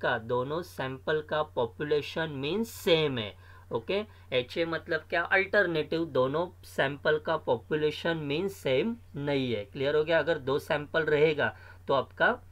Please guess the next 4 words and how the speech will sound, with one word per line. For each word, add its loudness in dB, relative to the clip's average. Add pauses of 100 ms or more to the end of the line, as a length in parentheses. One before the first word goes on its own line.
(1300)
ये 2 (680)
डेफिनेशन -2
है, -4
या -4